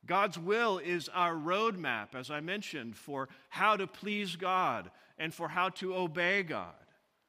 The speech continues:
Sexual purity is a matter of our relationship with Him. If you want to excel in pleasing God,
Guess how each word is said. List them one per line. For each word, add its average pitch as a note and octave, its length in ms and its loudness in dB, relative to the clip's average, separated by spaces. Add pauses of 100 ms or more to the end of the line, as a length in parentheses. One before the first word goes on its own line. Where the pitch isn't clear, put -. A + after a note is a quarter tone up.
(480)
Sexual G#3 440 0
purity G#3 580 2
is D#3 380 -4 (100)
a D#3 120 -6
matter F3+ 500 4
of D3+ 300 -4
our E3+ 180 2
relationship D#3+ 1000 -4 (260)
with D#3 240 -4 (160)
Him. E3 480 -4 (680)
If C3+ 140 -8
you G#3 140 -2
want G3+ 280 2
to G3 200 -4
excel G3+ 920 4
in E3 260 -4
pleasing F3+ 640 -4
God, F#3 580 0